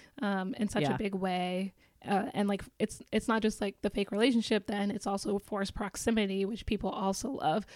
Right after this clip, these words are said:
Speaker 1: So, yeah, I don't know what it is, but I also love it. It's one of my favorite tropes. I would say in this, we also have, like, Grump and Sunshine, where, like,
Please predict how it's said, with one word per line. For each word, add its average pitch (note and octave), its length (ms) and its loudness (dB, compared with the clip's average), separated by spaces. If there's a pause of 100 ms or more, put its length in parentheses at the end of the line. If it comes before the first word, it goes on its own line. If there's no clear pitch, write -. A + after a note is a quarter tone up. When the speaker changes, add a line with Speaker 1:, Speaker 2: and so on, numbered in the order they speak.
(240)
Speaker 1:
So, G3+ 600 0 (400)
yeah, G3+ 200 2
I A3 60 2
don't C4+ 120 6
know D4+ 80 6
what D4+ 120 4
it C#4 100 2
is, A#3 260 4 (120)
but G#3 100 2
I G3 100 0
also A3 260 0
love G3+ 220 0
it. G3+ 220 2
It's G3+ 140 -2
one F#3+ 240 0
of A3+ 60 2
my A3+ 120 2
favorite G3 360 -2
tropes. F#3+ 580 -6 (640)
I A#3 100 8
would G#4 100 8
say B3 140 2
in A3 60 2
this, A#3+ 160 2
we B3 100 0
also A3 200 2
have, A#3+ 100 2
like, A#3+ 140 2
Grump G3 300 0
and G3+ 140 2
Sunshine, G3+ 720 0
where, F#3+ 100 0
like, F#3 180 -2